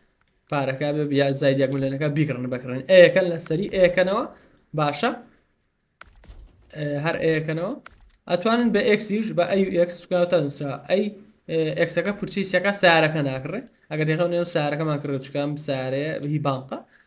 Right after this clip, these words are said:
بەڵام ئێستا نیسانەکە خەینەوە جێی، ئێ، لا ئەچێ. ئا، نیسانە، مۆنیکا. تەنها مۆنیکامان پێ وەکو باسمان کرد. ئێ، کە سارە ئەکڕی، ئینجا توانین لیف گەراج بکەین. زۆر، زۆر ئاگاداری ئەوە بن. ئێستا ئێمە سارەمان پێ نەبێ، ها لیف گەراج نەما. ئەگەر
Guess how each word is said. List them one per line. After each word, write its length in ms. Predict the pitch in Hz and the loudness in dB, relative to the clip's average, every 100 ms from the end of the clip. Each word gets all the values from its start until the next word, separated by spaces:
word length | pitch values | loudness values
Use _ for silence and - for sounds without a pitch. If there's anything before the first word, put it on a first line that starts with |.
| _ _ _ - | _ _ _ -10
بەڵام 220 | 156 147 143 | -4 -4 -4
ئێستا 200 | 139 147 143 | -6 -4 -4
نیسانەکە 440 | 139 135 131 143 139 | -4 -6 -4 -4 -6
خەینەوە 340 | 139 143 135 131 | -4 -4 -4 -6
جێی، 220 | 139 202 202 - | -6 -8 -8 -12
ئێ، 80 | 135 | -10
لا 180 | 127 123 101 | -8 -8 -10
ئەچێ. 240 | - 170 208 - | -12 -12 -12 -12
ئا، 100 | - 139 147 | -4 -2 -2
نیسانە، 340 | 147 175 143 131 | 2 2 2 0
مۆنیکا. 320 | 147 151 117 - | 0 0 -4 -6
تەنها 200 | 143 147 147 | -6 -2 -2
مۆنیکامان 420 | 139 139 127 117 | -2 -2 -4 -4
پێ 60 | 120 117 | -6 -6
وەکو 180 | 120 120 123 | -6 -10 -10
باسمان 380 | 123 113 - 110 - | -10 -10 -12 -16 -12
کرد. 140 | 160 - _ - - _ - | -14 -14 _ -20 -20 _ -2
ئێ، 100 | 160 156 156 160 202 | 0 2 0 0 2
کە 80 | 269 247 | 2 4
سارە 240 | 226 254 | 2 4
ئەکڕی، 220 | 233 247 254 | 2 0 -4
ئینجا 240 | 269 190 165 | 0 4 4
توانین 260 | 151 156 151 | 4 2 4
لیف 100 | 151 147 | 4 4
گەراج 200 | 135 131 | 2 2
بکەین. 180 | 143 143 | -4 -2
زۆر، 200 | 170 185 | 4 4
زۆر 140 | 147 131 | 4 0
ئاگاداری 440 | 131 135 143 160 139 | 2 2 2 4 4
ئەوە 100 | 117 | 2
بن. 100 | 110 - - - - | -4 -18 -20 -14 -8
ئێستا 260 | 151 - - | -4 -2 0
ئێمە 260 | 214 196 269 - - _ - - | 2 2 -2 -6 -20 _ -12 -4
سارەمان 380 | 175 165 208 196 | 2 4 4 2
پێ 80 | 196 208 | 2 2
نەبێ، 180 | 175 156 | 2 2
ها 80 | 185 | 2
لیف 240 | 190 175 139 | 2 2 2
گەراج 240 | 160 180 143 | 6 6 6
نەما. 200 | 151 113 - - _ _ _ | 2 -2 -6 -18 _ _ _
ئەگەر 220 | - 143 | -4 -2